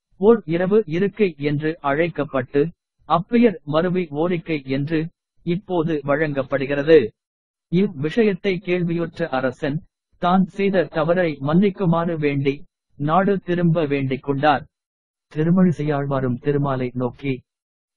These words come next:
"கணிகண்ணன் போக்கொழிந்தான், காமர பூங்கச்சி மணிவண்ணா நீ கிடக்க வேண்டும். துணிவுடைய சென்னாப்புலவனும் போக்கொழிந்தேன்,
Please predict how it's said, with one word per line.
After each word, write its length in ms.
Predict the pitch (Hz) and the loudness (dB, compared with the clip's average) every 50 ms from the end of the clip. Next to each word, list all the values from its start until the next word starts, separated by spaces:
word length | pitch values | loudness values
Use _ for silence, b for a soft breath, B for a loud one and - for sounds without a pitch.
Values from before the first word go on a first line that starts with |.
| _ - | _ -4
"கணிகண்ணன் 640 | 170 170 185 220 240 240 254 226 226 208 190 185 170 | -2 2 2 2 4 4 4 4 4 4 4 2 2
போக்கொழிந்தான், 760 | - 151 143 143 - 156 151 147 143 143 147 185 165 135 131 135 - _ _ _ _ _ _ | 0 -4 -4 -4 -2 -2 0 0 0 2 2 2 2 2 0 -4 -8 _ _ _ _ _ _
காமர 440 | _ 170 175 180 214 226 233 220 202 | _ 0 2 2 4 4 4 2 2
பூங்கச்சி 500 | 180 180 175 170 165 160 156 - 185 185 | 0 -2 -2 0 0 -2 -2 -2 -4 -4
மணிவண்ணா 680 | 175 143 139 147 147 147 143 143 143 143 143 143 135 | -2 -2 -2 -2 0 0 -2 -2 -2 -2 -2 -2 -2
நீ 220 | 131 135 151 175 185 - _ _ _ _ _ | -2 -4 -6 -6 -10 -16 _ _ _ _ _
கிடக்க 420 | _ 135 143 143 139 135 - 143 | _ -6 -4 -4 -4 -4 -4 -4
வேண்டும். 500 | 131 135 139 139 139 147 156 143 113 101 - _ _ _ _ _ _ _ _ _ _ _ _ 156 | -2 -2 -2 -2 0 0 2 2 2 0 -2 _ _ _ _ _ _ _ _ _ _ _ _ -4
துணிவுடைய 520 | 156 156 165 185 175 170 160 151 147 143 135 | 0 2 2 4 4 2 0 0 -2 -4 -4
சென்னாப்புலவனும் 760 | - 143 151 170 175 160 143 165 151 147 135 135 135 131 127 123 | -2 0 0 0 0 0 -2 -2 -2 -2 -2 -2 -2 -2 -2 -4
போக்கொழிந்தேன், 680 | 131 127 - - 123 123 123 123 131 147 147 131 135 | -6 -8 -6 -6 -6 -4 -2 -2 0 0 0 0 0